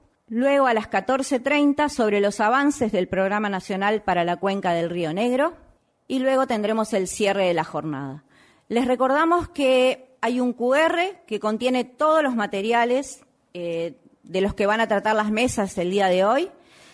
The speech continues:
Y quien no pueda acceder a ese Q R puede encontrar la información en nuestra web,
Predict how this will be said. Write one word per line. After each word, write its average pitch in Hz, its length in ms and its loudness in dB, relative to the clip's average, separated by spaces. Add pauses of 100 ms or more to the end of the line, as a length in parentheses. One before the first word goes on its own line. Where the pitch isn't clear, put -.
(200)
Y 247 420 2
quien 254 220 0
no 311 200 0
pueda 339 260 2
acceder 254 400 2
a 254 40 4
ese 247 220 0
Q 226 180 4
R 254 300 2
puede 254 320 2
encontrar 233 840 0 (180)
la 202 220 2
información 202 720 0
en 220 100 0
nuestra 233 440 0
web, 233 460 0